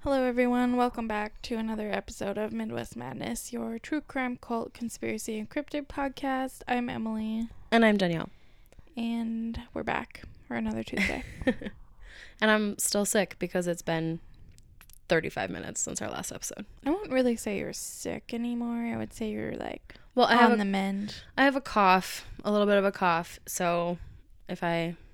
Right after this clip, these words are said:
Speaker 2: have to pause for that, I apologize. And
Speaker 1: Yeah.
Speaker 2: then
Speaker 1: Now that she's talking, she might have to cough more.
Speaker 2: Yeah. And, uh, I have water, so hopefully I can stay good for the whole thing.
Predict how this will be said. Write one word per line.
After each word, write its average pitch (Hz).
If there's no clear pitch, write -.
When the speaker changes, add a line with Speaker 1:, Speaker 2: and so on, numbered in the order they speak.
Speaker 2:
have 170
to -
pause -
for -
that, 156
I -
apologize. 156
And 160
Speaker 1:
Yeah. 165
Speaker 2:
then 160
Speaker 1:
Now 247
that 247
she's 233
talking, 226
she 226
might 202
have 226
to -
cough -
more. -
Speaker 2:
Yeah. 202
And, 180
uh, 175
I 196
have 196
water, 180
so 170
hopefully 160
I 160
can 196
stay 180
good 165
for -
the 160
whole 165
thing. -